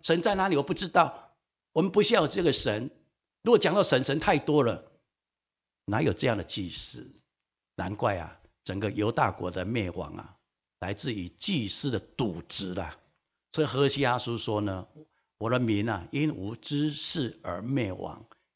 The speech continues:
因为祭司没有做到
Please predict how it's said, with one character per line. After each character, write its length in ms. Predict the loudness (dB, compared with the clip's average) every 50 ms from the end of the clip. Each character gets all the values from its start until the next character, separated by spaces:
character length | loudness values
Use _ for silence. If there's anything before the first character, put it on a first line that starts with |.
| _
因 160 | -2 0 2 2
为 200 | 2 0 -2 -6 -10 -8
祭 240 | -4 -4 -2 -2 -2
司 360 | -4 -4 -4 -4 -4 -6 -6 -6
没 220 | -6 -4 -2 -2 -2
有 160 | -2 -6 -8 _ _ -2
做 280 | 0 2 2 2 0 0
到 340 | 0 0 0 0 -6 -10 _